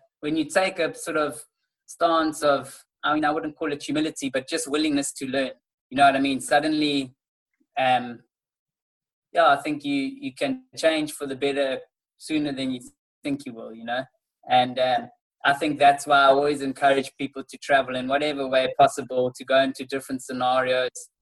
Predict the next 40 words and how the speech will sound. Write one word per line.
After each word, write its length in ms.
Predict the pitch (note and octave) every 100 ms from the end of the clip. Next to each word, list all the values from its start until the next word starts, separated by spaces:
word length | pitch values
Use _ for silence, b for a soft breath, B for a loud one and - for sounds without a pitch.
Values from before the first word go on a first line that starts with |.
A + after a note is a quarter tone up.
| _ C3
um, 440 | B2+ B2 A#2 A#2 _ _ _
yeah, 220 | C#3+ C3
just 200 | C3+ C#3
different 220 | D3 C#3+
ways 200 | C#3 C3+
of 120 | C3 B2
doing 220 | C3+ B2+
things, 240 | B2+ A#2+
and, 160 | A#2+ - _ _
and 200 | C3+ C3
let, 200 | D3 D#3+ - - _ _ _
don't 240 | C#3+ D#3 D#3
be 120 | D3+
afraid 560 | C#3+ - D#3 D3+ C#3+
to 120 | - C3
be 180 | C3
challenged. 500 | B2+ D3 C3 A#2+ - -
Don't 260 | C#3 C#3+
be 120 | C#3+ C#3
afraid 440 | C3 D3+ D3 C3+
of 120 | B2+
things 240 | - C#3 C3
that 140 | B2+
are 160 | B2 - _ _ -
uncomfortable, 800 | C3 B2+ C3+ C3+ - A2 A#2 A#2
you 100 | A#2
know 80 | B2
what 140 | B2
I 20 | -
mean? 140 | B2 -
'Cause 100 | B2
that's, 380 | C3 C3 - - _ _ _
it's 120 | -
in 180 | C#3+ C3+
turbulent 540 | E3 D#3 D3 C#3 C3
spaces 520 | - D3 C#3 C3+ A#2
where 80 | B2+
you 180 | B2 B2+
usually 460 | C3 C3 B2+ B2+ B2
get 220 | B2